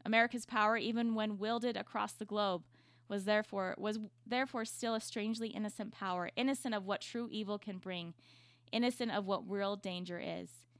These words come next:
Even when we encountered it in Flanders, in Normandy, in Auschwitz, in S-, Moscow, in the Vietnam Delta, and in the Iraqi desert, it was always someplace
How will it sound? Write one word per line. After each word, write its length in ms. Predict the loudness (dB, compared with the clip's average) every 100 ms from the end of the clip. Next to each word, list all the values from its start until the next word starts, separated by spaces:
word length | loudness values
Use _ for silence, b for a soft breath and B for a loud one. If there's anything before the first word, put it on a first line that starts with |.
| b b b b b
Even 340 | 2 2 4
when 200 | 4 4
we 80 | 6
encountered 520 | 4 2 0 2 2
it 120 | 0 -2
in 120 | -6
Flanders, 720 | -4 -2 -2 -2 -6 -8 -8
in 180 | -4 0
Normandy, 520 | 0 0 -2 -4 -6
in 180 | -6 -6
Auschwitz, 640 | -2 -2 -2 -6 -8 -10 -20 b b b b b
in 80 | -8
S-, 100 | -4
Moscow, 680 | 0 0 0 -4 -2 -2 -6 -12 -4
in 60 |
the 80 | -2
Vietnam 340 | 0 2 2 2
Delta, 360 | 2 2 0
and 80 | -4
in 100 | -2
the 100 | -2
Iraqi 360 | -2 -2 -6 -8
desert, 420 | -8 -8 -10 -14 _ _ b b b b b b
it 60 | 2
was 140 | 2
always 360 | 6 4 4 0
someplace 540 | 0 -2 -2 -4 -6